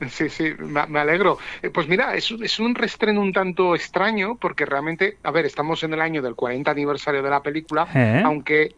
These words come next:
Speaker 1: si somos realmente, eh, sucintos con la fecha, el, el estreno realmente se, se produjo en, en verano de, del mil no-, de
Speaker 2: Sí, bueno,
Speaker 1: mil novecientos ochenta y cinco.
Speaker 2: pero, ah, sí, pero aprovechan las fiestas, supongo yo.
Speaker 1: Sí, sí,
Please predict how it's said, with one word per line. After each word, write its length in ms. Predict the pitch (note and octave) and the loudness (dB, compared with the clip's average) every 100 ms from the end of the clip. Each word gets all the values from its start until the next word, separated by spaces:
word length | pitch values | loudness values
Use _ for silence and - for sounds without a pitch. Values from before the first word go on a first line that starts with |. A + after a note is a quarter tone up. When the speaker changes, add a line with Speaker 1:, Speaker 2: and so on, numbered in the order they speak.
| - | -12
Speaker 1:
si 180 | - | -6
somos 760 | D3 E3 E3 F#3 F#3+ F#3 F3+ D#3+ F3 F3+ F3 | 0 0 2 2 4 4 2 0 -8 -10 -4
realmente, 920 | D#3+ E3+ F3 E3+ E3+ E3+ D#3+ D#3+ D#3 - - - | 0 0 0 0 2 2 2 2 0 -4 -20 -12
eh, 100 | - | -8
sucintos 580 | - F#3+ F#3+ F3+ F3+ - | -4 -2 0 2 2 2
con 160 | F3 E3 | 2 0
la 120 | D3 | 2
fecha, 500 | G3 G3 - F#3 C#4+ | 2 0 2 0 0
el, 500 | - D3+ C#3+ C#3 C#3 C#3+ | -4 -2 0 0 -4 -6
el 220 | - C#3+ C#3 | -4 -2 -2
estreno 400 | - D#3 D#3+ F3+ | -2 -2 2 2
realmente 540 | E3+ D#3+ D#3+ F#3+ F3+ | 2 -2 0 2 2
se, 340 | - D#3+ C3+ | -2 -2 -2
se 140 | C3 C3+ | -2 -8
produjo 500 | - C3+ C3 - D#3+ | -4 -2 -2 0 0
en, 260 | C#3+ C3+ C3 | 0 -4 -8
en 120 | C3 | -6
verano 500 | B2 C3+ F3 F3 B2+ | -2 0 0 0 -2
de, 260 | B2+ A#2+ A#2 | -2 -4 -6
del 340 | B2 B2 A#2+ A#2+ | -4 -4 -4 -6
mil 140 | C3+ | -6
no-, 100 | C3+ | -6
de 80 | - | -4
Speaker 2:
Sí, 40 | C3+ | 0
bueno, 40 | |
Speaker 1:
mil 80 | G#2+ | 0
novecientos 340 | D#3 A2 A2 | 0 -2 0
ochenta 300 | C3 B2 A#2+ | 0 2 0
y 40 | B2 | -2
cinco. 60 | |
Speaker 2:
pero, 120 | D#3+ E3+ | -2 0
ah, 40 | |
sí, 120 | B2+ B2 | 0 2
pero 100 | A2+ | 2
aprovechan 440 | C3 A#2+ A#2 C#3 | 4 4 6 6
las 120 | A#2+ | 6
fiestas, 460 | - B2+ - A2 G#2 | 4 -2 -2 -6 -8
supongo 320 | - A#2 G#2+ | -8 -6 -4
yo. 240 | G#2 G#2 G2 | -4 -6 -6
Speaker 1:
Sí, 260 | - F3 | -2 -2
sí, 280 | - E3+ D#3 | 0 -4 -4